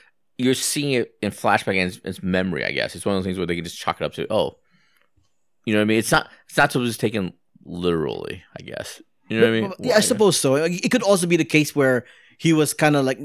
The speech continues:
Speaker 2: 'cause he's basing on the writing.
Speaker 1: Yeah.
Speaker 2: He wrote down he went in the clubhouse, in the
Speaker 1: Yeah.
Speaker 2: clubhouse, but he, he may not, he may never have gotten into the treehouse.
Speaker 1: Yeah, exactly. And also the sh-, and the show never s-, s-, in all the rooms that they, they, they show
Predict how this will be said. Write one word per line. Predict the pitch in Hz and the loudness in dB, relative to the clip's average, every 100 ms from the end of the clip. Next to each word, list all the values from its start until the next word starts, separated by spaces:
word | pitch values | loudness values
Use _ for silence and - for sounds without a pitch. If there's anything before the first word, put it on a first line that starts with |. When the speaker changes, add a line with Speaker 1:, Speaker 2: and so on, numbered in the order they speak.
| 131 165 | -2 -2
Speaker 2:
'cause | 156 | 0
he's | 151 | 0
basing | 147 156 156 | 4 2 2
on | |
the | 123 | 0
writing. | 113 170 127 110 117 | 2 2 2 -2 -6
Speaker 1:
Yeah. | 85 - - | -8 -10 0
Speaker 2:
He | 190 | 2
wrote | 170 180 | 4 4
down | 127 151 | 2 2
he | 139 | 4
went | 135 139 | 2 2
in | 123 | 0
the | 107 - - | -2 -8 0
clubhouse, | 165 165 127 139 | 0 2 -2 0
in | 135 | 0
the | 120 | -2
Speaker 1:
Yeah. | |
Speaker 2:
clubhouse, | - 185 156 110 | 0 0 0 -2
but | - 131 117 | -4 -8 -4
he, | 139 | -2
he | 143 147 | 0 2
may | 156 160 | 2 4
not, | 151 - - - | 2 -4 -8 0
he | 175 | 2
may | 160 | 4
never | 156 156 | 4 4
have | 143 | 2
gotten | 139 147 175 | 4 2 2
into | 110 | -4
the | |
treehouse. | 104 123 | -4 0
Speaker 1:
Yeah, | 147 | 2
exactly. | 113 143 147 | 2 0 0
And | 139 | 2
also | 156 165 | 2 2
the | 139 | 0
sh-, | - - - - - - | 0 -2 -2 -4 -6 -4
and | 120 | 0
the | 113 | 0
show | - - - 160 165 151 131 | -2 -4 2 4 6 4 2
never | 110 117 123 139 127 | -2 0 2 2 2
s-, | 107 95 | 0 -4
s-, | - - - - - - - _ _ - | -6 -6 -6 -6 -6 -8 -10 _ _ -10
in | 123 | 2
all | 151 190 | 4 6
the | 180 | 4
rooms | 135 156 | 4 2
that | 143 | 2
they, | 113 - | 0 2
they, | 107 101 - | 2 0 -2
they | 95 | -6
show | 92 - - 95 104 82 | -6 -6 0 4 4 0